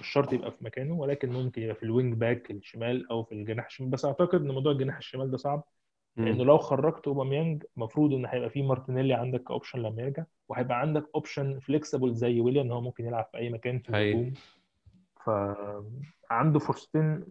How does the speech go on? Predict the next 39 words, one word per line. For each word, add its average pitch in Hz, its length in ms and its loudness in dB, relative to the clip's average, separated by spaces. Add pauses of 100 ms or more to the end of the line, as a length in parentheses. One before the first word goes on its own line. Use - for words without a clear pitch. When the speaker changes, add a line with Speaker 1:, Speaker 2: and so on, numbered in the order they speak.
Speaker 1:
ممكن، 151 500 2 (160)
مش، - 140 -6 (140)
يا 151 140 8
زيه 180 420 8
يا 151 80 6
أعلى 151 240 4
منه، 127 240 -2
مش - 180 -8
هقول 127 180 -2
حد 131 220 0
فيهم 131 240 -4
أقل 123 260 -4
منه، 127 220 -4
ولكن 135 260 -4
يا 123 100 0
زيه 139 360 2
يا 135 60 2
أعلى 131 240 0
منه. 135 360 -4 (240)
فهو 131 240 8
أكيد 156 200 -2
فرصه 151 380 2
هتبقى 117 300 -4
أصعب - 280 -8
حاليًا، 120 380 -6
ولكن 127 400 -2 (240)
أكيد 156 180 6
هيبقى 127 240 2
ليه 135 100 6
دور. 117 280 2 (220)
آه، 117 280 -10
محدش 113 360 -6
عارف، 117 120 -2
لأن 123 180 0
إحنا 139 160 0
شفناه 151 280 0
كتير 170 420 2
قوي، 185 500 2
آه، 123 340 0